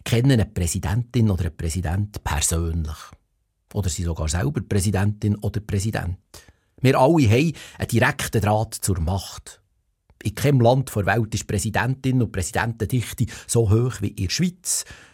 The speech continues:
Und was das heisst, das Land voll Präsidentinnen und Präsidenten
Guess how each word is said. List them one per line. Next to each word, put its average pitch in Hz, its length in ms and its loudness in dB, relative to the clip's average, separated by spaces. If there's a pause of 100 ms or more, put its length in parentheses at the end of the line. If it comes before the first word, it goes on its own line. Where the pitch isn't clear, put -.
(420)
Und 98 100 -2
was 87 180 -2
das 85 160 -2
heisst, - 300 -4
das 85 100 -4
Land 127 320 -2
voll 117 160 -2
Präsidentinnen 123 960 -2
und - 240 -6
Präsidenten 90 840 -4